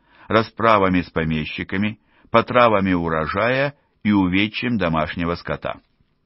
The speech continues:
Отказ от выплаты оброка – считался наименее тревожной формой народного сопротивления крепостникам. Всё-таки, образно говоря,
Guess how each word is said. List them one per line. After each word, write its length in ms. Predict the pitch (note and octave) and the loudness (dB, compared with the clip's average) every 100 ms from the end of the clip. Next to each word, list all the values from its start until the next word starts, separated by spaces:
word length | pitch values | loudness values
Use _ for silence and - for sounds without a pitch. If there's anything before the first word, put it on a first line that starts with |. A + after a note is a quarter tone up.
| _ _ _ _ _ | _ _ _ _ _
Отказ 580 | G#2 - - G#2 F#2 - - | -2 -2 0 2 0 -4 -6
от 180 | E2+ | -4
выплаты 460 | - F2 F2 D2+ E2+ | -2 -4 -4 -6 -4
оброка – 640 | D2 C#2 D2 F#2 E2+ D#2 - _ _ - - | -4 -4 -2 -2 -2 -6 -8 _ _ -16 -6
считался 600 | G#3 F#2 B2 B2+ B2+ A2+ | -4 0 2 2 0 -2
наименее 680 | A2+ G#2 F#2+ A#2 C#3 C#3 | 0 0 0 0 0 -2
тревожной 600 | A#2+ G2+ D#2+ G#2+ B2 A2 F2+ | -2 -4 -4 -2 -2 -2 -2
формой 420 | F2 F2+ F2 F2 | 0 0 2 0
народного 560 | E2 E2 E2+ E2+ E2+ E2 | 0 0 -2 -2 -2 -2
сопротивления 840 | E2 E2+ D#2 D#2 E2 E2 E2+ E2 | -6 -6 -6 -4 -4 -2 -2 -4
крепостникам. 840 | F2+ E2 D#2 - E2 - - - _ _ _ _ - - - | -6 -8 -8 -8 -10 -8 -10 -12 _ _ _ _ -20 -20 -20
Всё-таки, 640 | - D#3+ E3 E3+ - D#3+ D3 | -6 0 0 -2 -4 -4 -2
образно 540 | F#2+ F#2 F#2+ E2+ F2+ | -2 -2 -2 -2 -2
говоря, 540 | D#2 D#2 D2+ D2+ G2 | -2 -2 -2 0 0